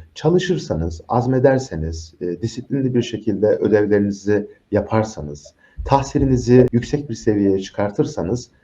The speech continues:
evet belki içinde bulunmuş olduğunuz şartlarda çok varlıklı bir insan olmayabilirsiniz ama alacağınız diploma, alacağınız eğitim size yeni kapılar açacak.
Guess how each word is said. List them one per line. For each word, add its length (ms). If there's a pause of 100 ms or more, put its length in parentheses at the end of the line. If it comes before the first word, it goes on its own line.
(160)
evet 320
belki 300
içinde 400
bulunmuş 600
olduğunuz 480
şartlarda 760 (140)
çok 440
varlıklı 420
bir 80
insan 260
olmayabilirsiniz 760
ama 280 (320)
alacağınız 580
diploma, 580 (240)
alacağınız 600
eğitim 520 (160)
size 280
yeni 180
kapılar 380
açacak. 520